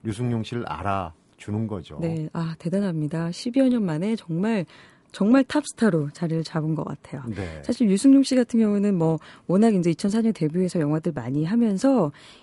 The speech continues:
Speaker 2: 이천구 년에 그 차승원 씨가 나왔던 이 시크릿이라는 영화에서
Speaker 1: 네.
Speaker 2: 처음 포스터의 얼굴이 아주 조그맣게 들어가 있었거든요.
Speaker 1: 강도 일에서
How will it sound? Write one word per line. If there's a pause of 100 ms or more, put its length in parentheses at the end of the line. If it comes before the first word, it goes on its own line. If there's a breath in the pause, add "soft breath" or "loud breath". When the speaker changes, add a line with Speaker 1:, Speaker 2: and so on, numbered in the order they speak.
(100)
Speaker 2:
이천구
년에
그
차승원
씨가
나왔던
이
시크릿이라는
영화에서
Speaker 1:
네. (120)
Speaker 2:
처음
포스터의
얼굴이 (240 soft breath)
아주
조그맣게 (360)
들어가
있었거든요.
Speaker 1:
강도
일에서